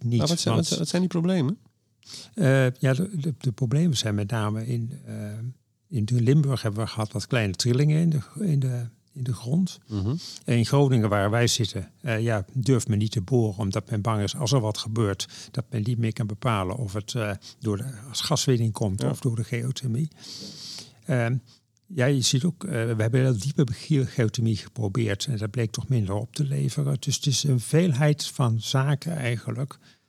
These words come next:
Speaker 1: Maar het is gek, want we zijn enorm succesvol geweest in gaswinning. En daar moet je ook een gat naar beneden boren.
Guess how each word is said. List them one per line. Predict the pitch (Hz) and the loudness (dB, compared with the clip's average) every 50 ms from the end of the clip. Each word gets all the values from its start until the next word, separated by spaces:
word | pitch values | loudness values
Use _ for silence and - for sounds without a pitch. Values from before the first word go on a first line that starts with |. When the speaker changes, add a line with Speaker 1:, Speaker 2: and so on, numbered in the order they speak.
| _ _ _ _ _ - - - | _ _ _ _ _ -18 -4 0
Speaker 1:
Maar | 151 143 | 2 2
het | 135 - | 2 2
is | 143 - | 0 0
gek, | - 190 185 160 - | 2 2 2 2 2
want | - 123 113 107 - - 165 170 160 - _ | 2 0 0 0 0 -4 -10 -10 -12 -10 _
we | - 139 127 | 0 0 2
zijn | 110 147 147 147 | 4 4 4 4
enorm | 143 131 131 180 202 202 175 139 | 4 4 4 4 4 4 2 2
succesvol | - - 127 - 185 175 - - - 127 110 | 0 -2 -2 0 2 2 2 2 0 -2 -2
geweest | 95 - 117 113 107 101 - | -2 0 0 0 0 0 0
in | 117 - | -2 -2
gaswinning. | - 180 160 - - 110 90 92 127 151 156 156 156 | 0 0 2 2 2 2 2 2 2 2 2 2 2
En | 143 | 2
daar | 131 143 | 2 2
moet | 131 117 113 | 2 2 2
je | - | 0
ook | 175 151 | 0 0
een | - | 0
gat | - 135 - | -2 -2 0
naar | 143 135 | 0 2
beneden | 113 110 110 101 95 92 92 87 | 2 2 2 2 0 -2 -2 0
boren. | 95 95 87 87 90 113 139 139 | 0 0 0 0 -2 -4 -6 -6